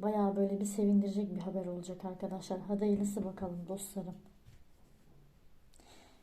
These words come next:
Birinin psikolojisini düzelteceksiniz. O kişinin psikolojisi o kadar çok bozulmuş, o kadar çok bozulmuş ki onun psikolojisini düzeltiyorsunuz dostlarım.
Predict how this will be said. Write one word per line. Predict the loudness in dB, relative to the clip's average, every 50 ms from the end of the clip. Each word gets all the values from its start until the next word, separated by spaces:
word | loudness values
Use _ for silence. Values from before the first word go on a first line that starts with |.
| -16 -6 0
Birinin | 2 4 4 6 4 2 2
psikolojisini | 0 -6 0 2 4 6 6 4 4 2 0 2 2
düzelteceksiniz. | 2 2 2 0 -2 -2 -4 -6 -6 -6 -6 -8 -8 -8 -6
O | -6 -8 -8
kişinin | -6 -8 -8 -6 -6 -6 -6 -8
psikolojisi | -8 -10 -6 -2 0 2 2 2 0 -2 -4
o | -2 -2 -2 -4 -2
kadar | 0 2 2 2 2 2
çok | 0 -4 -4 -4 -2
bozulmuş, | 0 0 0 2 2 2 2 2 0 -2 -8 -12 -14 -18 -20 -20 -20 -20 -14 -8
o | -6 -4
kadar | -2 0 2 2 2 2
çok | 0 -2 -4 -4 -2
bozulmuş | -2 0 0 0 0 0 -2 0
ki | 0
onun | 2 4 4 4 4
psikolojisini | 2 -2 -2 0 2 2 2 2 -2 -4 -4
düzeltiyorsunuz | -4 0 2 2 2 2 2 0 -2 -2 -2 -2 -6 -8 -8 -6
dostlarım. | -4 -6 -6 -6 -6 -2 -2 -2 -2 -2 -8